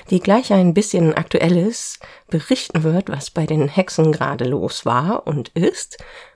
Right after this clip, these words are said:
Und danach gibt es noch eine frische Folge aus unserem Podcast, dem Hexenwerk, zu hören.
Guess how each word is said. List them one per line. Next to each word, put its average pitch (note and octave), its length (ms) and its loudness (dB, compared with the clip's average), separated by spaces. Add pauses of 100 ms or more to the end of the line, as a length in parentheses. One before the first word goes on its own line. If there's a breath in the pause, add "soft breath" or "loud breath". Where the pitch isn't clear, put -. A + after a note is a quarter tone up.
(140 loud breath)
Und G3+ 400 4
danach G3 320 4
gibt - 160 -4
es G#3+ 100 -4
noch G3+ 160 4
eine F3 200 4
frische - 300 -2
Folge A3+ 320 4
aus D#3+ 120 -2
unserem E3 300 2
Podcast, - 600 -4
dem F3+ 140 4
Hexenwerk, C#3+ 600 -4
zu C#3+ 220 -4
hören. C#3+ 360 -4